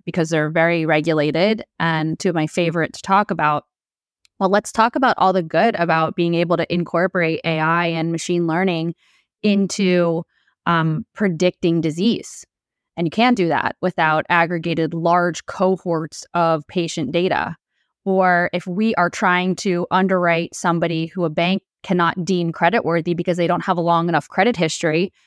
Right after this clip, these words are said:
we have alternative data points that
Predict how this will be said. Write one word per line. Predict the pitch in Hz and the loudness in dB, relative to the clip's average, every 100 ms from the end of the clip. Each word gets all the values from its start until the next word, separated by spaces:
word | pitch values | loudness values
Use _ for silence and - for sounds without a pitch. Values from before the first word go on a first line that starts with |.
| - | -8
we | 190 190 | -2 2
have | 190 | 0
alternative | - 175 - 233 233 185 | 0 -4 -2 0 2 2
data | 165 165 156 | 0 -4 -4
points | - 151 87 - - - | -6 -6 -8 -16 -20 -6
that | 175 165 165 | 0 0 0